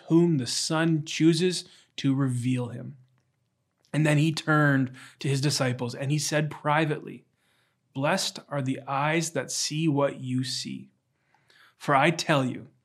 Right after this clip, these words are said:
that many prophets and kings wanted to see what you see, but did not see it,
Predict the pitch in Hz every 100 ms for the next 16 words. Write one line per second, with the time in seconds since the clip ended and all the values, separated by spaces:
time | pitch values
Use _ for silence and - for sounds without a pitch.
0 | _ _ _ - _ 135 131 139 165 147
1 | 147 - 143 160 170 220 - - - _
2 | - - _ 151 160 180 180 - - 190
3 | 143 131 123 131 127 135 147 170 170 165
4 | 127 117 - - _ - 131 - - 165
5 | 185 190 170 147 180 170 - 135 127 127
6 | - - - 135 123 120 170 165 151 156
7 | - - 127 - -